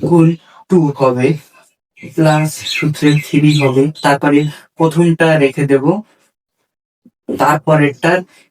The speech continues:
স্কয়ার হবে, ঠিক আছে? তারপরে শেষেরটা স্কয়ার, দুইয়ের, সরি, কিউব হবে, এটা স্কয়ার না কিউব হবে। এবার তারপরে এক্স দিয়ে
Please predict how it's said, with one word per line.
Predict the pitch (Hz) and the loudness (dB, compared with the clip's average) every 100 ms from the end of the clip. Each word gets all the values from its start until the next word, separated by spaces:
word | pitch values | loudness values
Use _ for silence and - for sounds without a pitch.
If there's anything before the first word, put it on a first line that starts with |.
| - - | -20 -20
স্কয়ার | - - 113 113 113 - | -8 -2 0 0 -2 -6
হবে, | - 104 113 _ _ _ _ _ _ _ _ - - _ | -8 -8 -10 _ _ _ _ _ _ _ _ -20 -20 _
ঠিক | 165 180 | -2 0
আছে? | 185 202 170 160 | 0 -4 -8 -4
তারপরে | 139 147 175 196 220 - _ _ _ _ _ | -2 0 0 0 -2 -8 _ _ _ _ _
শেষেরটা | - 151 135 - - 185 208 - _ - | -10 -4 -4 -4 -4 -4 -4 -12 _ -20
স্কয়ার, | - 131 113 117 120 | -4 -2 -2 -4 -4
দুইয়ের, | 131 147 180 - | 0 2 0 -4
সরি, | - 123 170 - | -4 0 -2 -2
কিউব | 165 156 123 | 2 2 2
হবে, | 117 110 113 | -2 -2 -2
এটা | 127 123 | -4 -2
স্কয়ার | - 131 165 | -2 0 2
না | 190 160 | 0 0
কিউব | 165 123 120 | 0 0 0
হবে। | 110 113 - _ _ | -4 -6 -12 _ _
এবার | - 156 151 | -2 -2 0
তারপরে | 156 156 156 151 - 160 | -2 -2 -4 -4 -2 -2
এক্স | 160 151 | 0 0
দিয়ে | 160 | 0